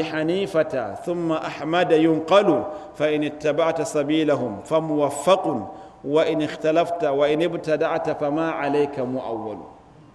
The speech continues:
Ya ce, "Wal mu'minuna yarawna, yarawna haqqan rabbahum." Mu'minai lalle za su ga Ubangijinsu. "Wa ila sama'i bi ghairi kayfin yanzilu." Aqidar Ahlus Sunna ne Ubangiji na saukowa a ƙarshen dare zuwa saman duniya, amma ya yake saukowan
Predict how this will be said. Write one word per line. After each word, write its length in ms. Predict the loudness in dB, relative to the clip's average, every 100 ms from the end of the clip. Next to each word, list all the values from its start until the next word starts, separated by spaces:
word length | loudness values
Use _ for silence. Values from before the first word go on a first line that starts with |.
| -20 -20 -14 -8
Ya 80 | -6
ce, 140 | -2
"Wal 160 | 0 2
mu'minuna 560 | 0 0 2 2 4
yarawna, 480 | 4 4 4 4 2
yarawna 320 | 2 4 2
haqqan 400 | 0 -2 -2 0
rabbahum." 560 | 2 2 -2 -8 -10 -16 -20 -20 -12 -2
Mu'minai 400 | 0 4 4 6
lalle 320 | 4 4 2
za 140 | 2
su 100 | 2 0
ga 80 | 0
Ubangijinsu. 600 | 2 2 0 -2 -6 -10 -18 -20 -20 -20 _ -8
"Wa 120 | -4
ila 160 | 0 0
sama'i 480 | 0 0 2 2 0
bi 160 | 2
ghairi 300 | 4 4 2
kayfin 400 | 2 2 2 2
yanzilu." 480 | 4 2 2 -2 -4
Aqidar 380 | -6 -2 0 2
Ahlus 300 | 2 2 0
Sunna 180 | -2 0
ne 100 | 0
Ubangiji 420 | -2 -2 -2 -2 -4
na 80 |
saukowa 640 | -2 -4 -2 2 4 4 0 -6 -12 -16 -20 -8
a 120 | -4
ƙarshen 580 | -2 -2 -2 0 0 4
dare 600 | 4 6 6 4 2 0 -6 -18 -14
zuwa 260 | 0 4 4
saman 300 | 4 0 0
duniya, 380 | 0 0 -2 -2
amma 340 | -4 -2 0 2
ya 200 | 2 2
yake 200 | 0 -4
saukowan 560 | -4 -2 2 2 2